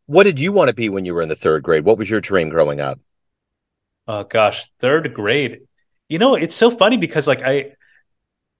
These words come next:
Speaker 2: I think it's fitting for what I do now. Um, the thing that was always clear for me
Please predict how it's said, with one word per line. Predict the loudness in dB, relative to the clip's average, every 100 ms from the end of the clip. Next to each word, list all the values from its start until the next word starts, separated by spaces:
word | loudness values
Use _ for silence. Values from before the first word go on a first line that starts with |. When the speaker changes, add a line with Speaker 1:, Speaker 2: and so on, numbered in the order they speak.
| _
Speaker 2:
I | -2 0
think | 0 -2
it's | -2
fitting | -4 -4 -2
for | 0
what | 2
I | 0
do | -2
now. | -4 0 0 0 -4 -10 -8
Um, | -6 -6 -10 -18 _ _ _ _ _ _ _ _ _ _ _ _
the | -8 -4
thing | 0 2
that | 2
was | 0
always | 2 2 2 -2
clear | -4 -4
for | -4
me | -4 -6 -8